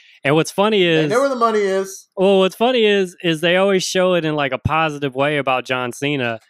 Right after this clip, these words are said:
Speaker 2: <laughs>
Speaker 1: and they don't realize that you're, like, how much you don't like John Cena, and you're actually doing thumbs down <laughs> while,
Speaker 2: Yeah. It's
Speaker 1: while
Speaker 2: not,
Speaker 1: the
Speaker 2: this wasn't a, but I will tell you, uh, I,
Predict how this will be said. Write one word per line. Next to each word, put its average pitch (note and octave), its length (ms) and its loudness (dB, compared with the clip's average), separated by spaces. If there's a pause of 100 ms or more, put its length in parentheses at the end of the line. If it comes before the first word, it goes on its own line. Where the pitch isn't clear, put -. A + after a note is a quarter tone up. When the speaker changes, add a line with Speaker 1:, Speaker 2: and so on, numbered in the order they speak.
(100)
Speaker 2:
<laughs> - 960 -16
Speaker 1:
and C#3+ 140 -2
they D3+ 80 2
don't D#3+ 160 2
realize D#3 380 0
that C#3+ 120 -2
you're, C#3+ 280 0
like, C3 360 -2 (480)
how C#3 140 0
much D3 220 -4
you D3 80 -6
don't C3 240 2
like B2+ 180 0
John B2 220 -2
Cena, B2+ 260 -2
and B2+ 260 0
you're C#3 120 0
actually C3+ 260 -2
doing B2+ 220 -2
thumbs C3 320 -2
down B2+ 320 -2
<laughs> A3+ 800 -4
while, E3+ 120 0
Speaker 2:
Yeah. C#3+ 400 2
It's - 100 -20 (280)
Speaker 1:
while C3+ 300 0
Speaker 2:
not, G#3+ 180 -2
Speaker 1:
the F#3 80 -6
Speaker 2:
this G3 100 -12
wasn't G#3 360 -2
a, G#3+ 80 -6 (320)
but G3 100 2
I G3 60 2
will G3+ 240 2
tell F#3+ 180 0
you, F#3 220 -2
uh, D3 480 0 (360)
I, D#3 240 -6